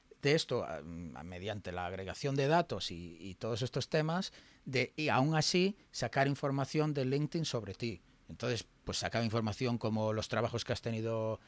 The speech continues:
anteriormente, dónde eran esos trabajos, los puestos que has ocupado, y,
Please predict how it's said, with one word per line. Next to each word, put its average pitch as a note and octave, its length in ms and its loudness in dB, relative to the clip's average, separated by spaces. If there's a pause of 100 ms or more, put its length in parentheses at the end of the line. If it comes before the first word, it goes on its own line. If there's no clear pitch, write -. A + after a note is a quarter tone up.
(180)
anteriormente, E3 1120 6
dónde A2 320 0
eran G#2+ 180 2
esos G#2 220 -4
trabajos, E3 680 4
los A#2 160 0
puestos - 360 -4
que - 100 -6
has A2 140 -4
ocupado, E3+ 720 4 (480)
y, G#2 760 -2